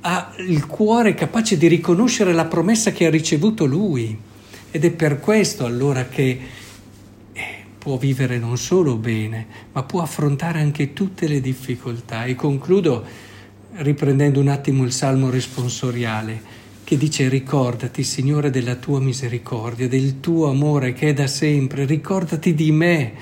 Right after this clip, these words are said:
nella tua misericordia, per la tua bontà, Signore." Sì, è così bello sentire che siamo ricordati da qualcuno.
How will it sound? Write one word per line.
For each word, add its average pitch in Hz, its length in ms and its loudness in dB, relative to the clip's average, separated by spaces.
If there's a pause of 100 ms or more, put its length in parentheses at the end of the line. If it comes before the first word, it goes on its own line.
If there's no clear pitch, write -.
(160)
nella 143 260 0
tua 165 260 2
misericordia, 135 920 0
per 139 200 -2
la 135 140 0
tua 147 260 0
bontà, 127 640 -4
Signore." 113 840 -6 (720)
Sì, 120 380 -4
è 110 80 -8
così 131 320 -4
bello 110 500 -4
sentire 131 720 -4
che 120 340 -8 (140)
siamo 120 400 -6
ricordati 123 720 -6
da 120 140 -4
qualcuno. 117 840 -12